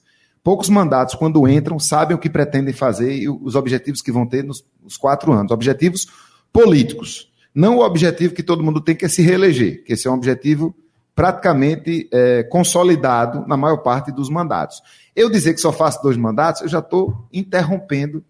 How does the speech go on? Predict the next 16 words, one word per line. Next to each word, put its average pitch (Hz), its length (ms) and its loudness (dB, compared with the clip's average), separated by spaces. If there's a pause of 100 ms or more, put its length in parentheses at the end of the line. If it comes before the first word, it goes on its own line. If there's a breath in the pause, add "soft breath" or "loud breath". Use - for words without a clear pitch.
(180)
esse 135 260 -4
ciclo, - 440 -8 (440)
de 92 100 -14
forma 117 360 -2 (120)
bem 127 200 0
proposital. 147 720 -2 (760 soft breath)
As 151 140 0
relações, 220 920 0
é, 151 100 -2
com 175 300 -2
o 185 40 2
poder 180 280 0
executivo 151 760 -2 (360)
podem 120 280 0
ser 147 180 -10
diferentes, 143 680 -12